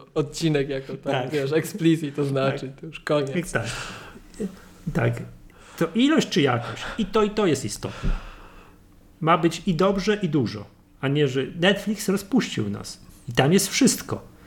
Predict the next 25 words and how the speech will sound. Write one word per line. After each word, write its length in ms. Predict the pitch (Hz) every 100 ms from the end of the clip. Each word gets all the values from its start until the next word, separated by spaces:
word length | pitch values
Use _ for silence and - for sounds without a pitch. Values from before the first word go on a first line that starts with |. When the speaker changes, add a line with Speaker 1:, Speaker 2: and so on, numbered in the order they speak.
| - - - - - - - -
Speaker 2:
Jest 160 | 147 156
wszystko 500 | - 190 196 - 254 240 -
i 80 |
nawet 240 | 170 208 208
ja 120 | 240
wiem, 200 | 330 294
że 80 | 165
tam 180 | 139 131
jest 140 | 123
spora 320 | - 165 143
część 240 | 127 139 120
tych 120 | 123
seriali, 300 | 135 127 123
co 80 | -
się 120 | 123
do 100 | 123
niczego 300 | 123 123 127
nie 100 | 131
nadaje 380 | 123 120 131 117
i 40 |
to, 140 | 117 117
to 60 | -
człowiek 180 | - 113
tam 140 | 123 117
przysypia 600 | - 117 120 117 117